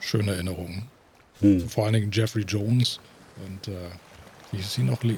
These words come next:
Speaker 1: Leah Thompson, ne? Leah Thompson.
Speaker 2: Ja,
Speaker 1: Aus Back
Speaker 2: ja.
Speaker 1: to the Future.
Speaker 2: Ja, Thompson, das, das weiß man natürlich schon. Das war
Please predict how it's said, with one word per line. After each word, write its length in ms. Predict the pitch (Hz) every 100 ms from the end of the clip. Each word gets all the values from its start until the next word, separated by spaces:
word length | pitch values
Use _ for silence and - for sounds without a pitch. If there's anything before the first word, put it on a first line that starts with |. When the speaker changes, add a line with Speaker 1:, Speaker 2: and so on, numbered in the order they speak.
| 110
Speaker 1:
Leah 220 | 107 110
Thompson, 420 | - 113 - 87
ne? 180 | 98 156 -
Leah 160 | 113 95
Thompson. 360 | 101 90 -
Speaker 2:
Ja, 260 | 95 92 110
Speaker 1:
Aus 80 | 110
Back 160 | 113 -
Speaker 2:
ja. 40 |
Speaker 1:
to 80 | -
the 60 | 104
Future. 380 | - 120 131 131
Speaker 2:
Ja, 100 | 95 - -
Thompson, 420 | 101 170 - 104
das, 260 | 85 - -
das 300 | 87 - 80
weiß 240 | 92 120
man 160 | 101 87
natürlich 400 | 87 - 90 -
schon. 180 | 98 92
Das 200 | 82 -
war 280 | 87 90